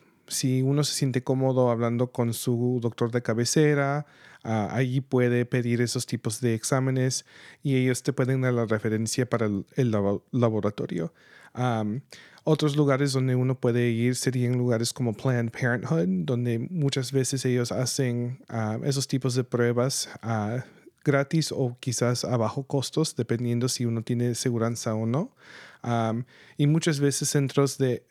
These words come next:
ah, L G B Ts aquí en Marín o quizás también en San Francisco, ah, ofrecen esos tipos de servicios donde uno puede entrar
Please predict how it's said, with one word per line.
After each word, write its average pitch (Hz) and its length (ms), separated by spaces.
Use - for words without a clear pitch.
ah, 104 380
L 139 160
G 139 120
B 123 120
Ts 127 300
aquí 143 320
en 135 100
Marín 175 420
o 117 160
quizás 123 480
también 131 340
en 123 120
San 117 140
Francisco, 120 540
ah, 113 260
ofrecen 147 460
esos 127 200
tipos 120 260
de 117 80
servicios 113 500
donde 120 200
uno 127 160
puede 123 260
entrar 117 500